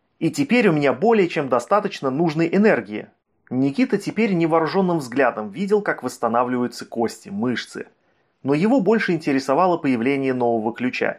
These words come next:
и не зря. Стоило только его контуру блеснуть, как начал проявляться и один из созданных им три года назад браслетов. Самый первый.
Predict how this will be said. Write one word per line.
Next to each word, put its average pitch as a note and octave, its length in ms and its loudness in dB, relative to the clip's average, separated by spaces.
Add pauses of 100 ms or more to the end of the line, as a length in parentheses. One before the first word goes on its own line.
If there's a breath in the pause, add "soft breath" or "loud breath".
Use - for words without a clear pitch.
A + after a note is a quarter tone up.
и F3 100 0
не F#3 140 2
зря. B2 400 -2 (720)
Стоило B3+ 480 4
только A3+ 320 0
его E3 180 2
контуру F3 460 2
блеснуть, A#2+ 480 -2
как - 220 -2
начал A#3 280 2
проявляться F3+ 540 0
и D3+ 160 0
один D#3+ 320 2
из D#3+ 100 -2
созданных E3+ 520 0
им C#3 100 -4
три A#2+ 160 -4
года A2+ 240 0
назад C#3 340 -2
браслетов. - 600 -4 (800)
Самый G#3+ 360 2
первый. G#2+ 520 -4